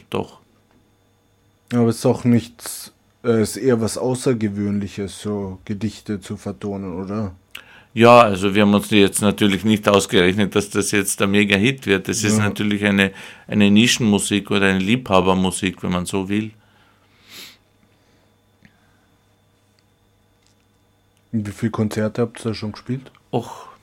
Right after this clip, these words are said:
Speaker 1: so ungefähr z-, an die zehn Auftritte, würde ich sagen. Konzerte ist vielleicht ein bisschen viel gesagt. Wir spielen meistens in Kaffeehäusern oder Lokalen.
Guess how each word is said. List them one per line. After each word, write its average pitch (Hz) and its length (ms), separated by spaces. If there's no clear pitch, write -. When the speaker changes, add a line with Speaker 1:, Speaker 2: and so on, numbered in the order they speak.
Speaker 1:
so 120 140
ungefähr 95 420
z-, - 160
an 104 160
die 107 160
zehn 95 400
Auftritte, 98 540
würde 90 160
ich 85 80
sagen. 90 240
Konzerte 87 540
ist 98 100
vielleicht 92 360
ein 92 60
bisschen 90 300
viel 95 220
gesagt. 90 560
Wir 90 80
spielen 98 340
meistens 87 480
in 95 260
Kaffeehäusern 90 920
oder 90 220
Lokalen. 90 800